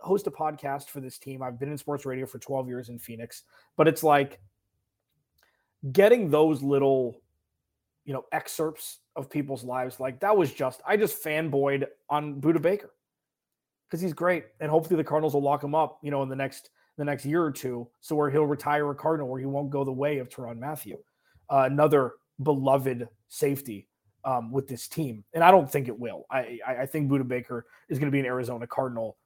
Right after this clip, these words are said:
through and through. Um, so that's one. Number two, um, <sighs> didn't get a lot from Cliff, one way or the other. And that's pretty much status quo.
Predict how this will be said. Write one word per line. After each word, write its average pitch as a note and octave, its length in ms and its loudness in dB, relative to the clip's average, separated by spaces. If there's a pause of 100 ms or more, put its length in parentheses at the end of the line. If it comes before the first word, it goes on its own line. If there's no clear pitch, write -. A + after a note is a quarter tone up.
(120)
through C#3+ 160 0
and A#2+ 120 -8
through. A#2 300 -8 (300)
Um, C#3+ 460 8
so - 140 4
that's G#3 260 10
one. C#3 320 2 (420)
Number G3+ 300 6
two, A3 500 4 (720)
um, E3 460 6 (1080)
<sighs> - 1160 -20
didn't G3 140 4
get F#3 120 8
a D#3+ 40 6
lot C#3 240 2
from C3+ 120 -12
Cliff, C3+ 400 -8 (2250)
one E3 180 6
way D#3+ 100 8
or D#3 100 12
the C#3+ 120 4
other. D3 340 2 (1160)
And D3+ 100 -4
that's D3 180 0
pretty D#3+ 220 0
much D3+ 160 2
status C#3 340 0
quo. C#3+ 440 0